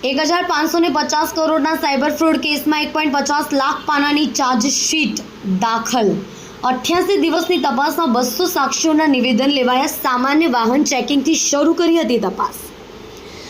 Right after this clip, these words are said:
સુરત શહેરની ઉધના પોલીસ દ્વારા તપાસ દરમિયાન શોધી કાઢવામાં આવેલ રૂપિયા પંદરસો પચાસ કરોડના સાયબર ફ્રોડ કેસમાં અઠ્યાસી દિવસની તપાસ બાદ એક લાખ પચાસ હજાર પાનાની ચાર્જશીટ દાખલ કરવામાં આવી છે.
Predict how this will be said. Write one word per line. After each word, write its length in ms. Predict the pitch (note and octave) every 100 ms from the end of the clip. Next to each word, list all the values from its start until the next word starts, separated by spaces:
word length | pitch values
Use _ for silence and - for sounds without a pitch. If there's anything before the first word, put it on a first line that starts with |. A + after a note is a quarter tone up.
| -
સુરત 220 | - C4 C4+
શહેરની 320 | D#4 D4 D#4
ઉધના 260 | A#3 C#4+
પોલીસ 300 | C4+ D4+ D4
દ્વારા 240 | B3+ C4 C4+
તપાસ 400 | B3+ B3 C4 B3+
દરમિયાન 320 | C4+ C#4 C#4
શોધી 320 | C#4 A#3+ C4
કાઢવામાં 480 | B3+ A#3+ B3 B3+ B3
આવેલ 220 | A#3 C4
રૂપિયા 300 | A#3+ B3 B3+
પંદરસો 560 | B3 B3+ C#4 D4+ D4 D#4+
પચાસ 520 | C4 B3+ C#4 C4+ C4+
કરોડના 400 | C#4 C4+ C4 C4
સાયબર 400 | C4 B3 A3+ B3+
ફ્રોડ 260 | B3+ B3+ A#3
કેસમાં 540 | B3+ A#3 - A#3+ F#3+ - - - B3
અઠ્યાસી 460 | C4 A#3+ E4+ E4+
દિવસની 760 | C4+ C#4+ D4 D4+ C#4 C4 C#4 C#4
તપાસ 440 | B3 B3 C4+ A#3+
બાદ 220 | B3+ C4+ - - - - - - - - -
એક 300 | D4+ F#4 E4
લાખ 260 | D4+ D#4+ D#4+
પચાસ 460 | C4+ C4 C#4+ C#4+ D4
હજાર 420 | B3+ F#3+ C4+ D4
પાનાની 520 | B3+ C4+ B3 C4 C#4 D#4
ચાર્જશીટ 560 | C4+ B3 A#3 D#4+ A3+
દાખલ 320 | A#3 A3+ D4
કરવામાં 460 | C4 A#3+ A3+ A3 G#3+
આવી 160 | F#3+ G3+
છે. 240 | G#3